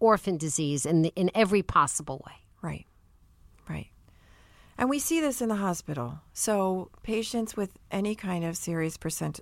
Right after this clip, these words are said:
Speaker 2: persistent mental illness frequently don't get the medical care that they require because it's considered just psych. But we know as psychiatrists, we know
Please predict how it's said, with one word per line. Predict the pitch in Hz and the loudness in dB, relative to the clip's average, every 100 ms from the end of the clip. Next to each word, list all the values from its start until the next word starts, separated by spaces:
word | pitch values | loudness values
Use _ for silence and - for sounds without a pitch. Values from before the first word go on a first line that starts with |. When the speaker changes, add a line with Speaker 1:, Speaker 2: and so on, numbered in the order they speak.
| - | -16
Speaker 2:
persistent | - 165 165 - 160 | -6 -6 -4 -6 -4
mental | 156 156 | -2 -2
illness | 151 151 151 | -2 -2 -4
frequently | - 214 214 214 180 | -4 -6 -2 -4 -2
don't | 170 160 | -2 -4
get | 160 | -6
the | - | -8
medical | 135 147 165 - | -6 -4 -4 -6
care | - 220 220 233 240 - - - - | -10 -6 -4 -6 -10 -20 -20 -20 -10
that | 220 | -6
they | 220 | -2
require | 214 208 208 208 208 | -2 -2 -2 -2 -2
because | 196 185 175 | -4 -4 -6
it's | 160 | -8
considered | - 165 - 156 151 | -8 -8 -4 -4 -4
just | 151 151 | -4 -6
psych. | - 147 147 - - - - - - | -4 -4 -4 -8 -20 -20 -20 -20 -8
But | - 180 | -2 0
we | 202 | 2
know | 196 202 202 196 - _ | 2 2 2 0 -4 _
as | - 170 | -8 -6
psychiatrists, | 165 - 156 151 160 156 156 - | -6 -4 -4 -4 -4 -6 -8 -8
we | 180 | -6
know | 175 185 175 170 | -2 0 -2 -4